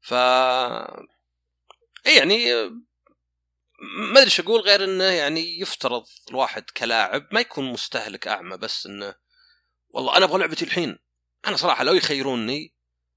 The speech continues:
الموظفين ذولا يخف الضغط عليه وتأخر اللعبة شهر، بقول: "خلها تأخر شهر، ما فرقت يعني مرة". هذا تأخرت Final Fantasy مدري شو عشانه، فاينل فيفتين تأخرت مدري شو عشانه.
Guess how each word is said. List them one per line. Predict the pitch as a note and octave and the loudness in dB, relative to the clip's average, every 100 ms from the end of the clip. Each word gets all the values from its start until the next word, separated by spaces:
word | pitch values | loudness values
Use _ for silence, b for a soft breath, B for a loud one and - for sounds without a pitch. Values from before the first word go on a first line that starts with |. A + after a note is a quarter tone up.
| _ - | _ -4
الموظفين | B2+ C3+ C3 B2 - B2+ G#2 | 0 2 2 0 0 -4 -2
ذولا | G#2+ G#2+ F2+ - _ _ _ _ _ _ _ _ - | -4 -4 -6 -10 _ _ _ _ _ _ _ _ -14
يخف | - C#3+ - | -8 0 2
الضغط | A2 B2 G2 | 2 -4 -4
عليه | G#2+ A2+ | -4 -2
وتأخر | G2 - A#2 - | -4 -8 -12 -10
اللعبة | A2 A#2 G#2+ | -8 -6 -6
شهر، | - G#2+ D3 | -8 -6 -6
بقول: | A3+ D4+ | -6 -8
"خلها | D4+ D4 | -8 -10
تأخر | - - - | -12 -14 -12
شهر، | - A2+ | -12 -12
ما | - | -12
فرقت | - G3 A#2+ - | -10 -8 -8 -10
يعني | G#2+ | -8
مرة". | A#2+ - G#2+ E3 | -6 -6 -6 0
هذا | G#3+ | 2
تأخرت | D3+ - D#3 - | 0 -4 -6 -4
Final | C#3+ | -6
Fantasy | D3 D#3+ C3+ | -8 -10 -10
مدري | A#2+ | -8
شو | - | -10
عشانه، | G2+ F#2+ F#2 F2+ _ _ _ _ _ | -10 -12 -14 -16 _ _ _ _ _
فاينل | - F3+ | -4 -2
فيفتين | D#3 D3+ - D3 | -2 -6 -6 -4
تأخرت | D3+ C3 | -4 -6
مدري | B2+ G#2 | -8 -8
شو | A2 | -8
عشانه. | G2 G2 F2+ | -8 -10 -12